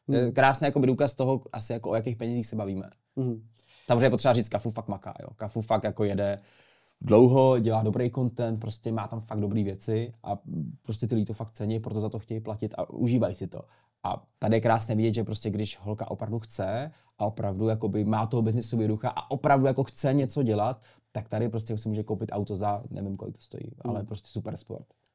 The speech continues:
Speaker 2: Jo. OK, um, Kafu je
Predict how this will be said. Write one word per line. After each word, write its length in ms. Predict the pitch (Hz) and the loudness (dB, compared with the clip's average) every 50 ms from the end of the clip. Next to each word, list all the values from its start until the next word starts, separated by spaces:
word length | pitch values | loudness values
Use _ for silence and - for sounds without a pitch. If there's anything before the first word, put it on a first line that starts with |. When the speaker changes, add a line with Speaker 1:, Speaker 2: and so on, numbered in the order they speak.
| _ - - | _ -4 -2
Speaker 2:
Jo. 220 | 135 127 117 - 139 - _ _ - - _ _ _ _ _ _ | 0 0 0 -2 -6 -16 _ _ -20 -20 _ _ _ _ _ _
OK, 180 | - 139 127 - 143 131 131 135 143 - - 143 135 | -4 -2 0 0 2 2 2 0 -2 -2 0 0 2
um, 600 | 131 127 127 127 127 123 123 123 123 117 120 123 - _ - - - - - - _ _ _ _ _ _ _ _ _ _ _ _ _ _ _ _ _ _ _ _ | 2 2 2 2 2 2 2 2 0 -2 -4 -6 -14 _ -20 -20 -20 -20 -20 -20 _ _ _ _ _ _ _ _ _ _ _ _ _ _ _ _ _ _ _ _
Kafu 600 | - 143 131 117 - - 147 147 147 147 143 - - | 0 0 0 0 0 0 2 2 2 2 0 0 0
je 480 | 143 143 139 139 135 131 131 127 123 | 2 2 2 4 4 2 2 2 0